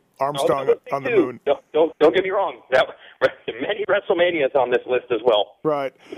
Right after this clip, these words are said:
Speaker 1: Uh, also, too, last thing, I went to go see Jaws yesterday at the movie theater, and we know your feelings on movies, but you're okay with Jaws.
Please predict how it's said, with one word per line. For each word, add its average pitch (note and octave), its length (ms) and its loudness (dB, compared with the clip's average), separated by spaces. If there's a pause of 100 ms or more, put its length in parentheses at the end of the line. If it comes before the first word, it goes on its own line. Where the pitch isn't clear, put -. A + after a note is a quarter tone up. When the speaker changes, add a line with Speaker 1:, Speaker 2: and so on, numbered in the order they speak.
(180)
Speaker 1:
Uh, D3+ 40 4 (180)
also, G3 340 2
too, G3+ 280 -2
last F3+ 300 -2
thing, F3+ 200 0
I D#3+ 40 0
went E3 140 -2
to D#3+ 60 -10
go E3 100 0
see D#3+ 160 -6
Jaws E3 400 -2
yesterday F#3 340 -2
at F3+ 60 -6
the E3 80 -6
movie F3 180 -4
theater, F3+ 400 -2 (520)
and D3+ 100 -2
we D#3 80 -4
know E3 140 0
your E3+ 100 -2
feelings E3+ 360 -2
on D3+ 120 -2
movies, F3+ 400 -2
but D3 380 -2
you're F3+ 200 2
okay G3+ 280 0
with F#3+ 180 -2
Jaws. D3 540 -2